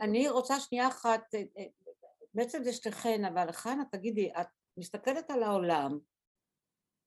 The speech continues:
ואיך את, מה את אומרת לאחת כמוני, שדי נותנת לרעלים של העולם להיכנס אליה?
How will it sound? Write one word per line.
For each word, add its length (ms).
ואיך 340
את, 320
מה 220
את 120
אומרת 500
לאחת 400
כמוני, 720
שדי 420
נותנת 480
לרעלים 500
של 180
העולם 340
להיכנס 520
אליה? 240